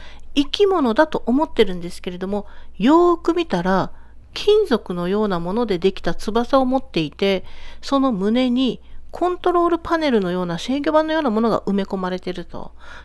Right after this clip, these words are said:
きっとあれでこの体をコントロールしてるんだろうなって思うような、なんていうんですかね、もうここまで来るとロボットですよね。で、びっ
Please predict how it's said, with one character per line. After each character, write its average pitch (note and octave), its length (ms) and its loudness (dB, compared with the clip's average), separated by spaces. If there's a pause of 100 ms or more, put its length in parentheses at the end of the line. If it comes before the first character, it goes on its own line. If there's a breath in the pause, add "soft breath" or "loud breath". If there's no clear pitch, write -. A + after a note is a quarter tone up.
き D4 120 -6
っ - 40 -14
と - 220 -2
あ A3+ 100 2
れ D#4+ 160 0
で E4+ 180 -2
こ - 200 -4
の A3+ 100 0
体 A3+ 420 0
を B3 180 -2
コ A3 180 -4
ン A3+ 80 -4
ト B3+ 100 -2
ロ B3 120 2
ー - 20 0
ル G3 80 -4
し - 60 -6
て C#4+ 120 -2
る D4+ 100 0
ん D4 80 -2
だ C4 120 2
ろ B3+ 160 2
う C4 60 -2
な D#4+ 120 2
っ F4 60 -2 (160)
て - 140 -8 (480 loud breath)
思 C#4+ 280 6
う A#3+ 80 2
よ F3+ 200 2
う E3+ 60 0
な、 F#3 380 -2
な G3 160 -2
ん G3+ 40 -4
て - 100 0
い - 20 0
う - 20 0
ん E3+ 40 -4
で E3 60 -4
す - 80 -10
か E3 100 -2
ね、 E3+ 80 -2
も G#3 240 6
う - 20 -4
こ A3+ 180 0
こ D#4+ 140 4
ま F4+ 120 6
で A#3+ 100 4
来 F#3+ 140 4
る F3+ 100 0
と F3+ 160 2
ロ G#3 140 8
ボ C#4 100 6
ッ D4+ 40 2
ト A#3 140 -6
で E3+ 120 -4
す - 120 -10
よ F3+ 60 -2
ね。 A3 240 -2 (540 soft breath)
で、 A#3+ 80 2
び A3+ 160 0
っ C#4 60 -6